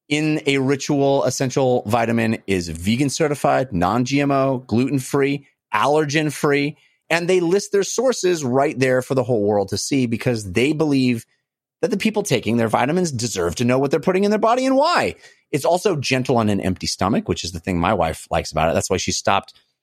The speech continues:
taking any other, uh, supplement. She's completely switched over to Ritual Essentials for Women.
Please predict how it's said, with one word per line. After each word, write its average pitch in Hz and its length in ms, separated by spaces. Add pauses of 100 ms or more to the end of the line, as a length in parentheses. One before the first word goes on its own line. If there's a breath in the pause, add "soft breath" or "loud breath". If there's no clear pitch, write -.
(160)
taking 107 300
any 131 300
other, 110 520 (320)
uh, 95 80
supplement. 147 420
She's 127 180
completely 127 720
switched - 320
over 113 180
to 110 580
Ritual 104 760 (200)
Essentials 101 440
for 95 120
Women. 117 380